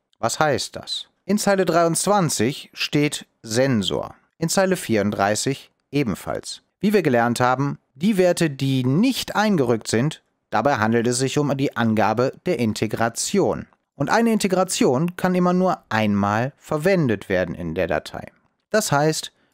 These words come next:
das zweite Sensor hier, das muss weg. Und dann müssen wir nur noch darauf achten, dass dieser Eintrag unter dem ersten Eintrag steht und jetzt hier nicht dazwischen zum Beispiel Switch stehen würde, denn jetzt würde er versuchen, das in Switch einzubinden. Das kann er auch nicht, das gibt's nicht in Switch, meckert er natürlich auch.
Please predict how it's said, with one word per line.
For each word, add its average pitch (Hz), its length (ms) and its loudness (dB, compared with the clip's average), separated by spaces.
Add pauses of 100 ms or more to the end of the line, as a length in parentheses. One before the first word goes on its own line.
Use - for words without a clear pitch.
das - 260 -2
zweite 208 480 0
Sensor 101 460 0
hier, 110 420 -2 (160)
das 95 260 -4
muss 135 340 -2
weg. - 320 -10 (100)
Und 117 180 -2
dann 220 140 2
müssen 185 240 2
wir 165 80 2
nur 165 160 2
noch 151 140 2
darauf 101 440 0
achten, 175 560 0
dass 120 380 -2
dieser 196 380 0
Eintrag 151 760 0
unter 151 400 0
dem 120 280 0
ersten 190 380 0
Eintrag 113 400 0
steht 123 300 0
und 120 100 2
jetzt 120 300 0
hier 165 240 2
nicht 143 260 -2
dazwischen 147 560 0
zum 120 220 0
Beispiel 104 480 0
Switch - 520 -2 (120)
stehen 120 340 0
würde, 117 300 2
denn 117 360 0
jetzt 147 300 -2
würde 147 160 2
er 127 80 2
versuchen, 123 480 0
das 107 220 0
in 95 100 -8
Switch - 320 -2
einzubinden. 156 640 0
Das 110 180 0
kann 104 220 0
er 104 180 2
auch 170 200 0
nicht, 170 260 -2
das 95 160 -2
gibt's - 280 -4
nicht 170 180 0
in 151 120 0
Switch, - 400 -4
meckert 117 320 -2
er 120 60 2
natürlich 113 480 -2
auch. 104 240 0